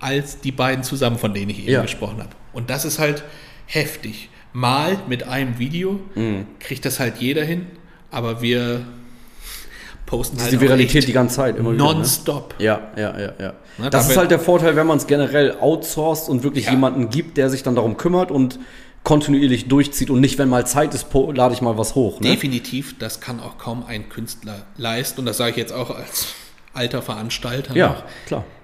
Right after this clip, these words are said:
Speaker 1: Ein Künstler, ein guter Künstler soll sich halt um sein Programm kümmern und
Speaker 2: Genau.
Speaker 1: dass er die Leute begeistert.
Speaker 2: Richtig.
Speaker 1: Und das ist sein Hauptjob,
Speaker 2: Aber
Speaker 1: sag
Speaker 2: ihm
Speaker 1: ich
Speaker 2: sollte
Speaker 1: mal.
Speaker 2: wichtig sein, dass das auch vernünftig vermarktet
Speaker 1: Jawohl.
Speaker 2: wird, ne? Und dafür holt er sich dann Leute wie
Speaker 1: Jawohl.
Speaker 2: euch, die das dann machen.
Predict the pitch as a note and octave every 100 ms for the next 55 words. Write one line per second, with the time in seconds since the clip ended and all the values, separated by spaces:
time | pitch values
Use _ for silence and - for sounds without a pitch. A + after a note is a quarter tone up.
0 | - _ - - _ - A#2 - - E3+
1 | G3 - C#3+ C3 C#3+ D3 C3+ - C#3+ D3+
2 | - C#3+ C#3+ - A2+ A#2 B2+ A2+ G#2 A#2
3 | A2+ A2 - - G#2+ C3 C#3+ D3 C#3+ C3+
4 | B2+ A3 E3 F#2 A#2 A2 B2 A#2+ G2 G2
5 | G#2+ G2 G2+ - C#3 - C3 G2 F2 -
6 | - A2 A#2+ D3 C#3 C3+ C3 B2+ - -
7 | D3+ B2+ - G#2 A2+ B2 - D3 B2+ C3
8 | B2+ G#2+ G#2+ C3+ - D#3+ E3+ F3 D3+ C#3+
9 | - - - D#3 - E3 - E3 E3+ E3+
10 | - F3 F3 F#3+ - A2+ G2+ C3+ F3+ B3+
11 | C#3 C#3+ A2+ - B2 C#3+ C#3+ B2+ C3+ A#2+
12 | A#2+ B2 C3+ A3+ B2 E3 F#3 - - -
13 | A3 G#2 D#2